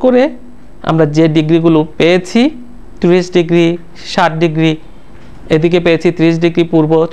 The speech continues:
ষাট ডিগ্রি পূর্ব, নব্বই ডিগ্রি পূর্ব, ঠিক এদিকেও ত্রিশ ডিগ্রি, ষাট ডিগ্রি, নব্বই ডিগ্রি পশ্চিম আমরা পেয়েছি। এই দ্রাঘিমা রেখাগুলোকে আমরা পৃথিবীর কেন্দ্রস্থল থেকে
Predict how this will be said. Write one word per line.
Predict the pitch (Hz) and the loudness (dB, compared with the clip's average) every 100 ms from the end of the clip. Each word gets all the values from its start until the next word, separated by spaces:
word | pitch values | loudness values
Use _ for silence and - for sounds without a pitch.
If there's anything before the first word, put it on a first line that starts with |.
| - | -2
ষাট | 175 156 160 | -2 -2 -2
ডিগ্রি | 156 165 165 - - | 0 0 0 -6 -2
পূর্ব, | 170 160 160 | 2 4 2
নব্বই | 156 151 156 | 2 0 0
ডিগ্রি | 156 156 | 0 0
পূর্ব, | 160 151 151 - - - - - - | 0 0 -2 -6 -18 -18 -18 -18 -2
ঠিক | 254 247 | 0 2
এদিকেও | 202 214 220 208 | 2 2 2 2
ত্রিশ | 190 185 196 | 2 2 0
ডিগ্রি, | 185 190 185 - - - | 2 0 0 -8 -16 -4
ষাট | 202 180 170 | 0 0 0
ডিগ্রি, | 175 185 175 | 0 2 2
নব্বই | 160 170 | 2 0
ডিগ্রি | 160 170 165 | -2 0 0
পশ্চিম | 151 160 156 | -2 -2 0
আমরা | 151 143 | 0 0
পেয়েছি। | 160 160 214 247 - - - - - - 240 | 0 0 -2 -2 -6 -18 -18 -18 -18 -2 2
এই | 262 233 | 2 2
দ্রাঘিমা | 180 180 214 208 185 | 2 2 2 2 0
রেখাগুলোকে | 160 170 156 165 156 214 320 - - - - - 160 | 0 0 2 0 2 2 2 -4 -18 -18 -20 -4 0
আমরা | 165 165 165 262 - - - - - - | 2 4 2 -2 -10 -20 -20 -20 -6 -2
পৃথিবীর | 185 202 196 185 180 | 0 2 2 2 0
কেন্দ্রস্থল | 170 185 202 - 185 170 | 2 0 0 0 0 0
থেকে | 165 170 | 0 2